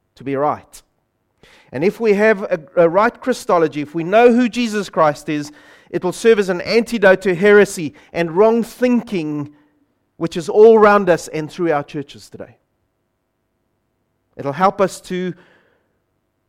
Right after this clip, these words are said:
live in a Christ-like way in our personal lives, in our home lives, in our church life, and in our lives in society, which the book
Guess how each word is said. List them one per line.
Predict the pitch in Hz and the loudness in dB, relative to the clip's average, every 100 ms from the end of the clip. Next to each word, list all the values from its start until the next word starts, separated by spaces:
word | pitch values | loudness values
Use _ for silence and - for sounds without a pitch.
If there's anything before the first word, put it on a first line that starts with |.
| _ _ _ _ _ | _ _ _ _ _
live | 135 185 208 | -4 0 2
in | 190 | 0
a | 170 | -4
Christ-like | 165 - 208 208 - 165 170 - | -6 -4 -4 -4 -8 -6 -6 -6
way | 139 156 143 117 110 101 _ _ _ _ _ | -4 -2 -2 -4 -10 -18 _ _ _ _ _
in | 120 | -12
our | 113 | -12
personal | - 185 185 196 185 | -8 -10 -8 -8 -4
lives, | 190 202 196 - - _ _ _ _ _ _ | -2 -2 -4 -14 -20 _ _ _ _ _ _
in | - 135 | -12 -8
our | 131 | -6
home | 131 196 208 | 0 2 4
lives, | 196 180 175 185 - - - _ _ _ _ _ _ _ | 4 2 2 -2 -8 -20 -20 _ _ _ _ _ _ _
in | 139 | -10
our | 139 135 | -8 -8
church | - 196 196 - | -4 -4 -4 -8
life, | 123 113 113 _ _ _ _ _ _ | -8 -8 -10 _ _ _ _ _ _
and | - 127 | -16 -12
in | 123 | -10
our | 120 117 | -8 -6
lives | 131 135 117 | -4 -6 -8
in | - 127 | -14 -16
society, | - - 143 135 127 - - _ _ _ - | -16 -14 -10 -8 -10 -14 -20 _ _ _ -16
which | 123 - | -16 -14
the | 120 | -14
book | 127 123 - | -12 -14 -18